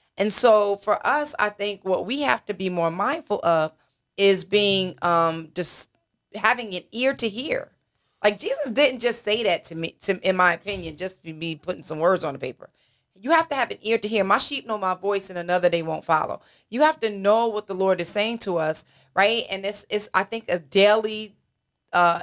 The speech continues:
and deliberate and intentional thing of asking the Holy Spirit to help us, uh, discern and hear God's voice, um, when we are, um, going throughout our day so that we can make better choices and met-,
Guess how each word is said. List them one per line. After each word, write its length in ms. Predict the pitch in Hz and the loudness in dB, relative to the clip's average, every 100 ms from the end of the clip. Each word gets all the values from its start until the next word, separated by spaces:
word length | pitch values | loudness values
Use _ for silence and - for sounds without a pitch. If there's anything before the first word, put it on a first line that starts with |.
| - | -6
and 180 | 180 175 | -10 4
deliberate 640 | 185 180 214 196 202 202 180 | 4 6 4 4 -2 -2 -4
and 140 | 180 | -6
intentional 840 | 170 - 220 208 202 180 175 175 - _ | -6 -2 -2 -2 -6 -6 -6 -8 -14 _
thing 200 | 208 208 | 0 4
of 160 | 185 - | 4 4
asking 480 | 185 190 196 190 180 | 0 0 -2 -6 -2
the 80 | 170 | -2
Holy 240 | 202 190 | -2 -2
Spirit 380 | - - 185 175 | -4 -2 -2 -2
to 100 | 170 | -6
help 240 | - 208 - | -4 -4 -4
us, 180 | - - - | -10 -10 -6
uh, 80 | 175 | -4
discern 600 | - 175 190 208 170 170 _ _ - | -4 0 2 2 0 -8 _ _ -6
and 140 | 170 | -2
hear 180 | 190 196 | 0 2
God's 320 | 185 170 170 | 2 0 -2
voice, 380 | 185 185 170 - - - _ - | 2 4 2 -2 -12 -20 _ 0
um, 400 | 175 175 170 - _ _ | 2 2 -2 -10 _ _
when 260 | 190 196 | -4 -2
we 380 | 185 196 185 - - | -2 -4 -6 -6 0
are, 480 | 165 160 160 87 - | 2 2 0 -6 -4
um, 340 | 85 82 78 | -2 -2 0
going 260 | 202 196 - | 2 2 2
throughout 320 | 185 180 170 | -2 0 0
our 160 | 165 160 | 0 -2
day 260 | 190 185 | -2 -2
so 180 | 185 175 | -2 -4
that 160 | 160 170 | -4 -6
we 80 | 190 | -10
can 200 | 180 180 | -4 -2
make 200 | 175 - | -2 2
better 200 | 160 160 | 0 0
choices 460 | - 170 - 139 | -4 -4 -4 -6
and 100 | 151 | -4
met-, 180 | 156 - | -4 -6